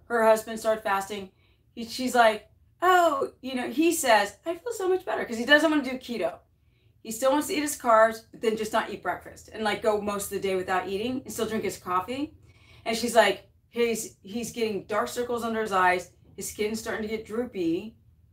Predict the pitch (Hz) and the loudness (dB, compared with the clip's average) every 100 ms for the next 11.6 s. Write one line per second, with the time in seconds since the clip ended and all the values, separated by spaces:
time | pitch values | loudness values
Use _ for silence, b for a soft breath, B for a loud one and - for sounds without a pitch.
0 | _ 208 208 214 254 - 254 269 254 220 | _ -8 -4 -4 -4 -4 -6 -4 -2 0
1 | 185 180 185 220 202 202 240 262 226 185 | 0 0 -4 -6 -4 0 2 2 2 4
2 | 180 185 190 185 214 220 220 196 180 - | 4 2 -4 -6 -4 -4 -4 -4 -6 -8
3 | 247 208 - - _ _ _ _ - 220 | -6 -4 -6 -8 _ _ _ _ -14 -4
4 | 214 208 196 165 202 175 165 - _ 254 | 0 0 -4 0 4 4 2 -12 _ 2
5 | 233 202 165 - - - - 214 - 214 | 4 4 2 -6 -16 -12 -4 -4 -4 -4
6 | 196 180 160 - 170 160 - 254 196 - | 0 0 -2 0 0 0 -4 -4 -2 -4
7 | - _ _ _ _ _ _ _ _ _ | -14 _ _ _ _ _ _ _ _ _
8 | _ _ _ _ _ _ _ _ _ _ | _ _ _ _ _ _ _ _ _ _
9 | _ _ _ - _ _ _ _ _ _ | _ _ _ -20 _ _ _ _ _ _
10 | _ _ _ _ _ _ _ _ _ - | _ _ _ _ _ _ _ _ _ -8
11 | 196 202 208 202 196 | -6 -6 -6 -4 -6